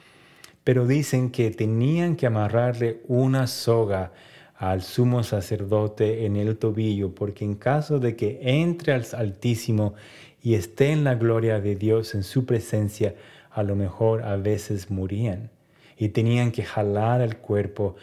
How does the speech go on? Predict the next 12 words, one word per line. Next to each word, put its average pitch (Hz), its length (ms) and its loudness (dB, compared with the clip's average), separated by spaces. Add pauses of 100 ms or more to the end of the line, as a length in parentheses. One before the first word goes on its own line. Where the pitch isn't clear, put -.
(140)
porque 104 280 -4
ellos 101 240 0
mismos 113 540 0
no 104 180 -2
podían 98 540 -4 (200)
entrar 98 600 -4 (160)
a 110 100 -6
rescatar 92 560 -6
ese 92 220 -8
cuerpo. - 500 -10 (1900)
Así 113 680 -4
era 101 280 -4